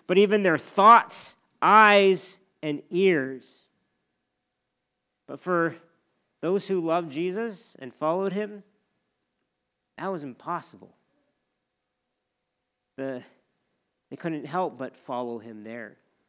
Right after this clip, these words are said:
The nauseating smells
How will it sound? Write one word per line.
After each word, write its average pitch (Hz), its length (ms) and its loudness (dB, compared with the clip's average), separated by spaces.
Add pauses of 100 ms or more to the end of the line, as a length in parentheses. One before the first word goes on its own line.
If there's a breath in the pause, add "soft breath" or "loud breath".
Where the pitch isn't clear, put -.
(1080)
The 143 80 -8
nauseating 160 920 2
smells 135 880 -8